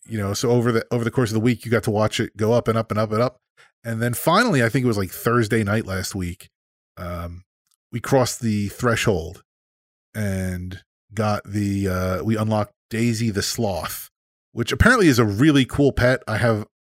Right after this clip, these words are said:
I, I, I'll admit I have it and I haven't actually called it out to use it. But aside from the fact that it crawls very slowly, uh, if you beckon it, it will climb onto your back and then you can run around with it. And while it's on your back, you can call another pet.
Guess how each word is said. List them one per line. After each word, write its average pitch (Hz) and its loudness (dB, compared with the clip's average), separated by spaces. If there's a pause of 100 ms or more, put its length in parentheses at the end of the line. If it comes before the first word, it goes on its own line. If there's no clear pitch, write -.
I, 131 -2
I, 127 -2
I'll 180 6
admit 180 6
I 139 6
have 190 8
it 208 8 (280)
and 135 -2
I 135 4
haven't 143 4
actually 135 0
called 131 2
it 120 2
out 123 0
to 110 -6
use 127 2
it. 147 0 (400)
But 120 0
aside 151 4
from 156 0
the 147 4
fact 139 2
that 139 4
it 117 -2
crawls 127 2
very 123 4
slowly, 131 2 (400)
uh, 101 -6
if 113 -2
you 127 6
beckon 131 2
it, 160 0
it 123 -2
will 117 2
climb 135 0
onto 131 0
your 113 2
back 104 -4 (280)
and 110 -6
then 110 0
you 110 -2
can 117 -2
run 117 2
around 117 2
with 170 2
it. 208 0 (120)
And 180 2
while 185 6
it's 175 2
on 175 4
your 143 6
back, 170 2 (280)
you 220 0
can 220 -2
call 147 4
another 202 4
pet. - -2